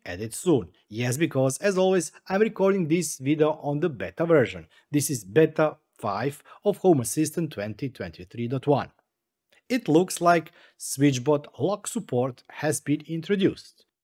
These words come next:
and Switchbot locks can now work within Home Assistant via the Bluetooth proxies. This is awesome news, and I really do hope that Mario, who won the lock on the giveaway,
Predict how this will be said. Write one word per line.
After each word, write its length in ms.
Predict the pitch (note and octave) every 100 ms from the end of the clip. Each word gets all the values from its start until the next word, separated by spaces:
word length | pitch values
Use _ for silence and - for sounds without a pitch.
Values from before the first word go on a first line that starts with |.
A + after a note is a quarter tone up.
| _ -
and 180 | A3 G#3
Switchbot 520 | - G3 C3+ - -
locks 320 | E3 D#3+ -
can 340 | - D3+ E3 C3+
now 160 | D#3+
work 480 | C3+ F2 B2 A#2+ - _
within 360 | A#2 G#2+ G2 E2+
Home 200 | G2+ -
Assistant 640 | - - F#3+ - F3+ F3 -
via 400 | C3+ D3+ D3+ C#3+
the 180 | D3+
Bluetooth 340 | C3 - - G2
proxies. 680 | D3+ C#3 - - - - - _ _
This 240 | C3 C3 B2+
is 180 | G#2+ -
awesome 360 | E3 D3 - A#2+
news, 340 | C#3+ C#3 C3 _
and 160 | E3 E3+
I 80 | D#3
really 220 | D#3 F#3
do 140 | D3+
hope 240 | - D#3+ A2+
that 180 | F#2+ -
Mario, 600 | A#2 D3 E3 F3 E3+ D#3+ - - _ _
who 120 | A#3+
won 420 | E3 A#2+ C#3 G#2 G#2
the 140 | A2+
lock 260 | A#2+ A#2+ -
on 120 | G#2+
the 80 | F2+
giveaway, 400 | G2+ G#3 G3 G3